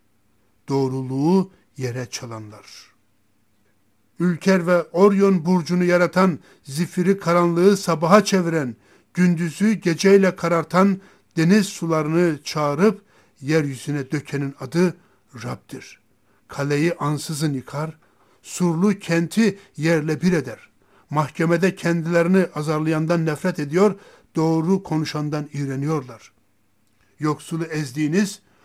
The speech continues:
ondan zorla buğday kopardığınız için yaptığınız yontma taş evlerde oturmayacak, diktiğiniz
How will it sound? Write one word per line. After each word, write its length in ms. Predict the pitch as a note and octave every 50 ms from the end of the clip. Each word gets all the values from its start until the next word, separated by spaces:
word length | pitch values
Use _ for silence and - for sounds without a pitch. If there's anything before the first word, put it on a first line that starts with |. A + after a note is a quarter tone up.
| _ _ _ -
ondan 540 | - D#3+ F3 E3+ E3+ D#3 F3+ F#3 F#3+ F#3 D#3+
zorla 600 | C#3 B2 C#3 F3 G3 G#3 G3+ G3 F#3+ F3 D3+ -
buğday 360 | F#3 F#3 F3 E3+ F3 F#3 F3
kopardığınız 720 | - - E3 D3+ - E3 F3 E3+ D#3 F3 F3+ F#3 F#3+ F3
için 380 | G#3+ G3 - A#3 A3 G3 C#3+ - _ - - _ -
yaptığınız 800 | - C#3+ D#3+ E3+ E3+ E3+ _ - F#3 F3+ F#3 F#3+ G3+ F#3 D3 B2+
yontma 540 | B2+ C#3+ E3 E3+ D#3 - - F#3 F3+ F3+ -
taş 340 | - F#3+ G#3+ G#3 - - -
evlerde 600 | E3 D#3+ D3 D#3 D#3+ D#3 D3 C#3+ F#3 G#3 G3+ G3+ - - _ - -
oturmayacak, 760 | D3 C#3+ - - G#3 G3 F#3+ F3+ E3 D#3 - G3 G3+ G3 - _ _ _ _ _ _ -
diktiğiniz 680 | - E3 D#3 - - - D#3+ D#3+ E3 F#3 G3 F#3+ -